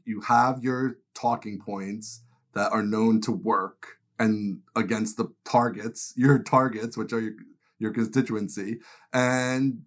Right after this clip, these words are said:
you don't want anything to risk being off message, right? Your message is, obviously Trump had very specific messages, right, about who's bad and what they're doing wrong and all that stuff. And, like,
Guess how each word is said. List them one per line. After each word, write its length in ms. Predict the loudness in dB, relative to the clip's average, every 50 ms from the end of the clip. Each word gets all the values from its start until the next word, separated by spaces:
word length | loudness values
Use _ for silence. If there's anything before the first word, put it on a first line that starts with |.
| _ -20 -10 -2
you 100 | 2 2 4
don't 180 | 4 2 2
want 220 | 2 2 2 2 2
anything 380 | 0 2 2 2 0 0 0
to 60 | 0
risk 360 | 0 0 2 0 0 -2 -4 -4
being 360 | -4 -4 -4 -2 -2 -2 0 2
off 220 | 2 0 0 0
message, 440 | 0 0 0 -2 -4 -10 -10 -8 -4
right? 160 | -4 -2 2
Your 120 | 2 2 4
message 420 | 4 4 2 2 2 0 -2 0
is, 440 | -2 -2 -2 -2 -2 -4 -4 -6 -10 _ _ _ _ _ _ _ _ _ _ _ _ _ -8
obviously 340 | -6 -6 -4 -2 -2 -2 -2
Trump 320 | 0 2 4 4 4 4 4
had 180 | 2 0 0
very 200 | 0 2 2 2 0
specific 380 | -2 -2 -2 -2 -2 -2 0
messages, 500 | -2 -2 -2 -2 -4 -2 0 0 0 0
right, 200 | 0 0 0 0
about 340 | 0 0 -2 0 0 -2 0
who's 180 | 0 0 0 0
bad 460 | 0 0 0 2 2 2 0 0 0 0
and 200 | 0 0 0 0
what 100 | 0 -2
they're 100 | -2 -2
doing 180 | -2 -2 0
wrong 380 | 0 0 0 0 0 0 -2 -2
and 80 | 0
all 100 | 0 0
that 60 | -2 -2
stuff. 280 | 0 0 0 0 0
And, 120 | 0 -2 0
like, 260 | 0 -2 -2 -4